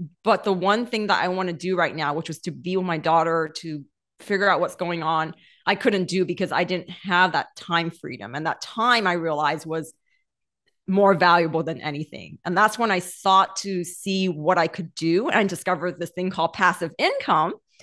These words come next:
And through that, I discovered real estate. And that's when I was off to the races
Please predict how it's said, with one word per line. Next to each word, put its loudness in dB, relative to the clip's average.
And 0
through -2
that, 4
I 2
discovered -4
real 0
estate. -6
And -4
that's 2
when -2
I 0
was -4
off -2
to -8
the -8
races -12